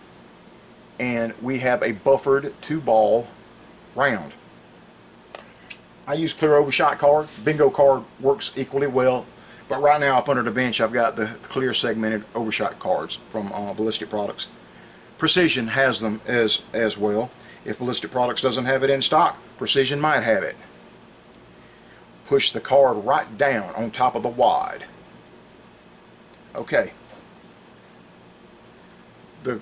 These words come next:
crimp tool I have in here is the Gipe. Yes, the Gipe finishing tool, B N three is the one I have in my machine. Uh, Wade, you mean to tell me you can roll crimp with that thing? You better believe it, boys. Watch this.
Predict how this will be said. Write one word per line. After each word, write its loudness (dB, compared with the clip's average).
crimp -2
tool 2
I 2
have 2
in 0
here -4
is -2
the -4
Gipe. -2
Yes, 2
the -6
Gipe 0
finishing 0
tool, -4
B -4
N -2
three 0
is -6
the -6
one -2
I 2
have -2
in -4
my 0
machine. -2
Uh, 2
Wade, 2
you -8
mean -2
to -6
tell 2
me -2
you -4
can -2
roll 4
crimp -2
with -2
that 2
thing? -2
You -10
better 4
believe 0
it, -8
boys. -2
Watch -4
this. 0